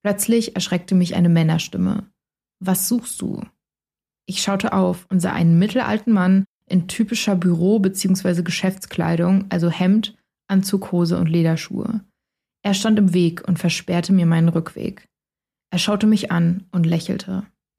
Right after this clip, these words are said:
Ich war ein schüchternes und vorsichtiges Kind, also schaute ich den Mann nur an und antwortete zunächst nicht. Mein sechster Sinn begann bereits zu kribbeln, und ich erinnere mich daran, dass ich mich nervös und unbehaglich fühlte.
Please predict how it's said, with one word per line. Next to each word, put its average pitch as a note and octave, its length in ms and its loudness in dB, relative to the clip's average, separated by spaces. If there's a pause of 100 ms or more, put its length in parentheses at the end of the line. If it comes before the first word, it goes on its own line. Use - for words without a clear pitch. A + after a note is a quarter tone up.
(100)
Ich G#3+ 160 -4
war G#3 80 -2
ein F#3 120 2
schüchternes A#3+ 640 0
und F#3 140 2
vorsichtiges F3+ 640 0
Kind, - 420 -4 (400)
also F#3+ 200 0
schaute G3 280 -2
ich F#3+ 100 0
den F3+ 160 2
Mann F3 260 2
nur G3+ 240 0
an F#3 200 2
und - 140 -6
antwortete E3+ 460 -2
zunächst E3+ 460 -2
nicht. - 380 -6 (520)
Mein F#3 260 2
sechster G#3 440 -2
Sinn F#3+ 500 2
begann F3+ 320 0
bereits E3 380 -2
zu - 100 -10
kribbeln, - 580 -4 (340)
und F#3+ 100 2
ich F#3 140 2
erinnere F3+ 460 2
mich D#3+ 200 0
daran, E3 460 0
dass E3+ 200 -4
ich - 100 -4
mich F3 180 0
nervös E3 440 0
und - 260 -8
unbehaglich E3+ 680 -2
fühlte. G#3 460 -12